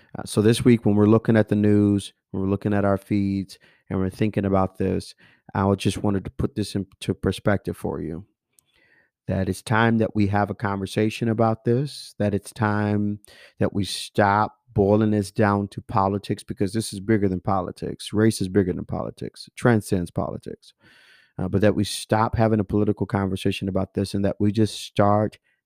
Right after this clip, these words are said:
having a humanities conversation. Let's be able to discuss it. Let's be able to have the talk.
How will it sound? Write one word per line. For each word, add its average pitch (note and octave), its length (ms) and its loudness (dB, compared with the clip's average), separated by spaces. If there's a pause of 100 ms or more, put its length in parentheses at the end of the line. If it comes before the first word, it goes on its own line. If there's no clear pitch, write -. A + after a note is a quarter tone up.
having G#2 360 2
a G2+ 60 0
humanities G2+ 680 -2
conversation. - 800 -10 (1000)
Let's G2 360 2
be A2 240 6
able G#2 500 4
to - 100 -6
discuss A2 480 -4
it. E3 120 -4 (880)
Let's G2+ 400 0
be G#2+ 300 -2
able G#2 260 2
to G2 180 -4
have G#2 440 -2
the A#2 80 -4
talk. - 560 -4